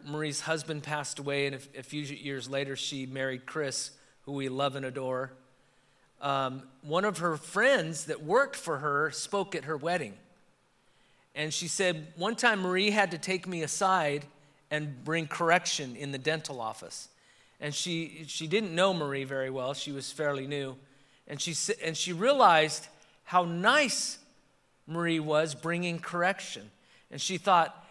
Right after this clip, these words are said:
"If this lady's this nice when I did something wrong, I wanna work for her." And ended up working with her for many years. And so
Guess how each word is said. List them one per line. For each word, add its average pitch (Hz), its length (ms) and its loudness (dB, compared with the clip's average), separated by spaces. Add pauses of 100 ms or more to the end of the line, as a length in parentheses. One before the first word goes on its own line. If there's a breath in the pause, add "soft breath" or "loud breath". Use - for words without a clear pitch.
(160 loud breath)
"If 156 220 -8
this 320 260 -2
lady's 185 640 2
this 202 320 -2
nice 208 420 2
when 160 120 -4
I 202 100 2
did 196 260 -2
something 165 440 -4
wrong, 160 340 2 (240 loud breath)
I 349 140 6
wanna 180 260 2
work 202 320 2
for 147 200 -2
her." 95 280 -8 (920 soft breath)
And 165 220 2
ended 175 300 4
up 156 160 6
working 175 380 2
with 170 200 0
her 180 160 0
for 170 160 -6
many 165 300 -2
years. 156 600 -6
And 131 120 -10
so 156 380 2